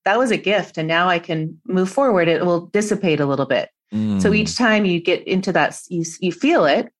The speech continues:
Speaker 1: you're not gonna judge it or not ignore it, put it under the carpet or whatever. But to sit there, is, that's kind of the fun part. That's what I'm experiencing now is like, "Wow, Ashley, look." Or I have these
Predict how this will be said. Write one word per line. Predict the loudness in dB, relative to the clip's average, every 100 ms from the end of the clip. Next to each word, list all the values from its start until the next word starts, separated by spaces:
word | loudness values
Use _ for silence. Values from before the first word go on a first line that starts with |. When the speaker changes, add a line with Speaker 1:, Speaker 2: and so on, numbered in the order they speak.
| _ _
Speaker 1:
you're | -2 0
not | 0
gonna | 0 0 -2 -2
judge | -2 0 0
it | 0
or | 0 -2 -10 _ _ -2
not | 0 0
ignore | 0 0 2
it, | 2 0 -4 _ _ _ _ _ -4
put |
it | -2
under | 0 0
the | -2
carpet | 0 0 2 0
or | 2
whatever. | 2 0 -2 -4 -12 _ _ _
But | -2 -2 -6 _ -4
to | -4
sit | -2 -2
there, | 2 2
is, | 2 0
that's | 0 -2
kind | -2 0
of | 0
the | 0
fun | 0 0
part. | 0 -2 -2 -4
That's | -4 0
what | 0
I'm | 0
experiencing | -2 -4 0 0 0 -2 0
now | 2 0 -2 -10 _ _
is | -2 0
like, | 0 -2 -16 _
"Wow, | -4 0 2 0 -2 -8 -6
Ashley, | -4 -2 0
look." | 0 0 -2 -14 _ _ _ -2
Or | 2
I | 2
have | 2 2 2
these | 0 -2